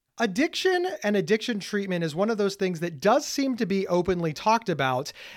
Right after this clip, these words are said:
However, there's a lot of misconceptions, misunderstandings, and still debate on exactly what addiction is, what addiction treatment looks like.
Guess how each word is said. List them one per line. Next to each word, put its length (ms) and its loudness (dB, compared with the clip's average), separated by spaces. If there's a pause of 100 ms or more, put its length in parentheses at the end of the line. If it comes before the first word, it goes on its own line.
However, 440 6
there's 220 4
a 40 2
lot 220 4
of 100 0
misconceptions, 840 -2
misunderstandings, 880 -4
and 300 -2
still 380 0
debate 640 2
on 160 0
exactly 560 0
what 240 0
addiction 480 -4
is, 300 0
what 160 -2
addiction 400 -4
treatment 500 -6
looks 280 -4
like. 260 -2